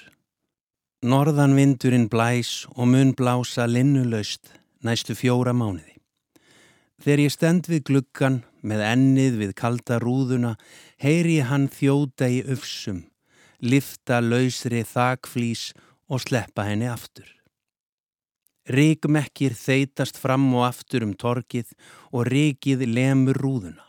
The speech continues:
Loftið er fullt af fíngerðu svifryki, sólin syndir upp á rauðgulan himininn og sest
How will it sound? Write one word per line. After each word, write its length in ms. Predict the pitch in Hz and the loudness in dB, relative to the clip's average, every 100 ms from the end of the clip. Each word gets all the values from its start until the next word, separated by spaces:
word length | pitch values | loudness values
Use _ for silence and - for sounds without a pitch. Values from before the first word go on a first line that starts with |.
| _ _ _ _ _ _ - - _ | _ _ _ _ _ _ -20 -20 _
Loftið 560 | 135 139 175 - 196 170 | -2 0 0 -2 2 2
er 80 | 139 | 0
fullt 480 | - 147 - - 135 | -2 -4 -4 -8 -6
af 140 | 113 | -4
fíngerðu 600 | - 135 143 143 127 123 | 0 0 0 0 -2 -4
svifryki, 800 | - 147 147 147 139 135 - 127 - _ _ - | -4 -2 0 0 -2 -2 -6 -10 -10 _ _ -18
sólin 600 | - 139 139 143 139 131 | -2 2 2 2 2 0
syndir 560 | - 139 143 135 135 135 | -2 0 0 0 -2 -2
upp 200 | 120 131 | -2 -4
á 40 | 120 | -2
rauðgulan 680 | 120 139 131 143 139 131 | 0 0 -2 -2 -2 -2
himininn 640 | 117 131 131 127 123 120 117 _ _ _ _ - | -2 -2 -2 -4 -4 -6 -8 _ _ _ _ -10
og 120 | 117 | -10
sest 640 | - 120 107 - - - | -6 -4 -4 -8 -12 -20